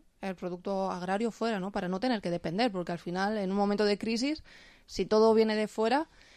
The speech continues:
claro, o sea, parece que los políticos aquí entienden cuál es la problemática, pero que, ¿qué pasa cuando llegan a Europa? Que luego pasan cosas como con el acuerdo de Vietnam,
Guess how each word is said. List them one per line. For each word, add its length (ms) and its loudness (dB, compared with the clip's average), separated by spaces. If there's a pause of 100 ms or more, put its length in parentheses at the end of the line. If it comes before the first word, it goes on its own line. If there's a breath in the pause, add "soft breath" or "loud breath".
claro, 100 2
o 20 4
sea, 120 2
parece 240 0
que 80 -2
los 120 0
políticos 420 0
aquí 400 -2
entienden 420 0
cuál 140 2
es 100 0
la 100 -2
problemática, 840 -4
pero 320 -2
que, 600 -6
¿qué 100 -4
pasa 220 0
cuando 180 0
llegan 220 0
a 20 -2
Europa? 360 0
Que 80 -4
luego 320 0
pasan 340 -2
cosas 240 -6
como 180 -4
con 140 0
el 80 -2
acuerdo 320 0
de 100 2
Vietnam, 380 2